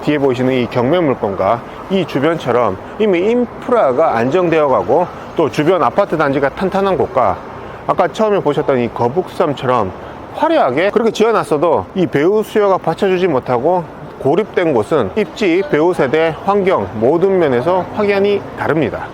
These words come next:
이 차이를 읽어내지 못하면, 어, 여러분의 소중한 자산은 순식간에 녹아버릴 수밖에 없습니다. 예, 상가 투자 마냥 쉽지는 않습니다. 확실한 수익이 보장되는 물건을 찾는 건 사실 더 어렵죠.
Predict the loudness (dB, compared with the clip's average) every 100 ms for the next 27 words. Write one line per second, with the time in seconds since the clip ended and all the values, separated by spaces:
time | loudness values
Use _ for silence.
0 | -14 -4 -4 0 0 2 2 2 2 2
1 | 2 0 0 0 0 -2 -4 -2 -2 2
2 | 2 2 0 0 0 0 2 0 -2 -4
3 | -6 -2 -2 -2 -4 -8 -18 -18 -6 -2
4 | -2 0 0 0 -2 -2 0 2 2 -2
5 | -2 -4 -2 -2 -2 -4 -8 -8 -8 -4
6 | -4 0 -2 0 0 2 0 -4 -2 0
7 | 2 0 -2 -4 -2 -2 -2 -2 -4 -2
8 | -2 -2 -4 -4 -2 0 2 2 0 0
9 | 2 2 2 2 0 2 0 0 0 0
10 | 2 2 0 -2 -4 -2 0 2 2 4
11 | 2 2 0 -4 -8